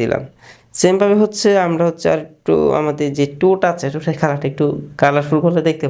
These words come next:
ভালো লাগবে, এটা একটু বাড়িয়ে দিলাম। মেয়েদের ক্ষেত্রে এটা খুব ইম্পর্টেন্ট। তো এইভাবে আপনি কালার এডিটিংটা করে নেবেন। দেখেন আমি হচ্ছে এইভাবে একটু কালার এডিটিংটা করে নিই নিজের মতো করে, আপনি আপনার মতো করে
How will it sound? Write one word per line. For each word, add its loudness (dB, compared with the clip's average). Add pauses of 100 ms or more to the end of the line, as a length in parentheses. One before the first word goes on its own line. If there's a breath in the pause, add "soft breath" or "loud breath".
ভালো 0
লাগবে, -4
এটা -4
একটু -2 (500 soft breath)
বাড়িয়ে 4
দিলাম। 4
মেয়েদের 2
ক্ষেত্রে -2
এটা -2
খুব 0 (100)
ইম্পর্টেন্ট। -2 (640 loud breath)
তো 2
এইভাবে 4
আপনি 2 (120)
কালার 2
এডিটিংটা 0
করে 4
নেবেন। 0 (100)
দেখেন 0 (100)
আমি -2
হচ্ছে -4
এইভাবে 2
একটু -6
কালার 2
এডিটিংটা 0 (100)
করে 4
নিই 2 (120)
নিজের 2
মতো -2 (100)
করে, 2 (180)
আপনি -4
আপনার -2
মতো -4
করে 0